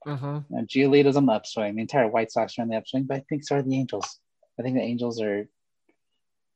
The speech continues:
Speaker 2: I think they'll end up at about five hundred this year, which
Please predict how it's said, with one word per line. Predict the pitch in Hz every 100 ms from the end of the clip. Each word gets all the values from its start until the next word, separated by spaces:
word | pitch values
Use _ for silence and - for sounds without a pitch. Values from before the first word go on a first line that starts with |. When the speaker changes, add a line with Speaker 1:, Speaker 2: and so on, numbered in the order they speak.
| _ -
Speaker 2:
I |
think | 165 190
they'll | 202
end | 196
up | 190
at | 123
about | 113 120 -
five | 127
hundred | 107 104 104
this | 107 101
year, | 107 101 98 - _ _ -
which | 175 120 117 - - -